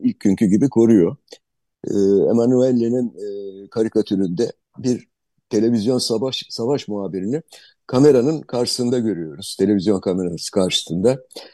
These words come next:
Kafasında üzerinde pres, e, basın yazan bir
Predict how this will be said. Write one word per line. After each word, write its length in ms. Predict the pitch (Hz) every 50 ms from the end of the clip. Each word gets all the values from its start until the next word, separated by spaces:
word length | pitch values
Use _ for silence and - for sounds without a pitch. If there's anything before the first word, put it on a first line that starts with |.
| _ _ _ _
Kafasında 680 | 104 - 131 127 - - 127 120 123 120 139 165 160 117
üzerinde 500 | 80 127 104 123 123 120 127 127 139 -
pres, 520 | - - 127 139 131 - - - - - _ _ _ -
e, 60 | 98 95 87 95 98 - - 50 50 - 50 - - - - - - -
basın 460 | - - 107 110 - - 127 113 - -
yazan 420 | - 101 95 95 107 95 95 90 82
bir 180 | 92 85 -